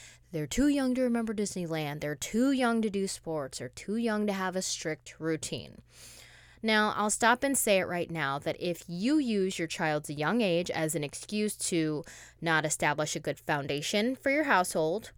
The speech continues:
or to justify not creating a positive or memorable experience in some way, shape, or form, then you really need to rethink why you're even a fucking parent to begin with. And now the reason why I say this is because, one,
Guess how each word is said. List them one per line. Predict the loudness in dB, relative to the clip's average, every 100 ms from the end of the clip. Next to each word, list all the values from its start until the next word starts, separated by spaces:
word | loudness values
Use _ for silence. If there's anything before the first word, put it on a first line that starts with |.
| -20 _ 0
or | 0
to | 0
justify | 0 2 2 0 -2 2 4 4
not | 4 4 4
creating | -6 -2 4 4 4 2 0
a | -2 -2 -2 -4
positive | -2 0 2 2 2 0 0
or | -4 -2
memorable | 0 2 2 2 0 -2
experience | -4 -8 0 2 2 2 2 0 -2 -6 -10 -18 -6
in | -2
some | 2 2 2
way, | 2 2
shape, | 2 0 0
or |
form, | 0 0 2 2 0 -8 _ _ _ 2
then | 4
you | 4 2
really | 2 2 2
need | 2 2
to | 0
rethink | 0 -2 -2 -6 -4
why | -2 0 0 -2 -4 -8 -18 -20 _
you're | -4 0
even | 2 0 -4
a |
fucking | -6 -8 -8 -12
parent | -8 -6 -6 -8 -8
to | -8
begin | -6 -4 -4 -4
with. | -8 -12 -16 -20 -18 -16 -14 -2
And | 4 6
now | 6
the | 6
reason | 2 4 4 4
why | 2 2
I | 2
say | 2 0
this | 2 -2 -2
is | -4
because, | -4 -4 -4
one, | 2 4 6 4 2